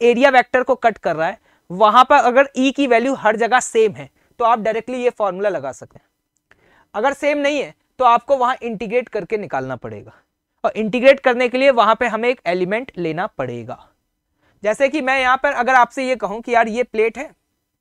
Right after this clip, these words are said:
इस तरीके से, ठीक है, ये रही एक प्लेट, और यहां पर ये रहा इसका एरिया वेक्टर जो कि सरफेस के परपेंडिकुलर होगा,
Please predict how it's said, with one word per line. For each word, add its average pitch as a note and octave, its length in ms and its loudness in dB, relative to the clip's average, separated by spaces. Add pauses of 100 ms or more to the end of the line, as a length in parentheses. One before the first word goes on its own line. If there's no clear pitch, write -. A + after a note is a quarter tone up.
(1040)
इस - 180 -10
तरीके B2+ 360 -12
से, - 180 -20 (680)
ठीक G#3+ 180 -12
है, - 100 -20 (2000)
ये F#3+ 120 -8
रही F#3 200 -6
एक F#3+ 180 -8
प्लेट, A#2+ 240 -18 (1300)
और C4 280 2 (100)
यहां F3+ 400 -2
पर E3+ 240 -8 (1300)
ये G#3+ 160 -4
रहा B3 180 2
इसका B3 360 -6
एरिया G#3+ 320 2
वेक्टर - 380 -8 (1040)
जो F#3+ 100 -6
कि G#3+ 120 -10
सरफेस F#3+ 420 -6
के - 120 -6
परपेंडिकुलर C#3+ 760 -14
होगा, A2 260 -20